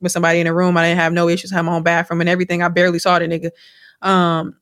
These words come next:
and when I stayed at the hotel in Colombia, it was cool. I had no weird, no weirdness going on, no issues. Everything was super safe for me. So I just pray that it continues to be that way if I do, when I do continue to go on solo trips. But,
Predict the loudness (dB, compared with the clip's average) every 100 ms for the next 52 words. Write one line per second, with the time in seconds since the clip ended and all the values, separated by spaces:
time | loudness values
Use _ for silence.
0 | _ -6 0 0 2 2 2 0 0 0
1 | 0 0 0 0 2 2 2 -2 0 2
2 | 2 2 0 2 2 2 2 2 0 0
3 | 2 2 0 -2 -2 0 -2 -2 -2 -2
4 | -2 -2 -2 -2 -2 -2 0 0 -2 -4
5 | _ _ _ -6 -2 0 0 2 2 0
6 | -2 -2 -2 -2 0 2 4 0 -4 _
7 | _ _ -4 -4 -4 -2 0 2 0 -2
8 | -4 -4 -4 -4 0 2 2 2 0 -2
9 | -4 -8 -8 -4 -4 -2 0 0 0 -4
10 | -4 -2 -2 0 2 2 0 -2 -2 -2
11 | 0 -2 -2 0 0 0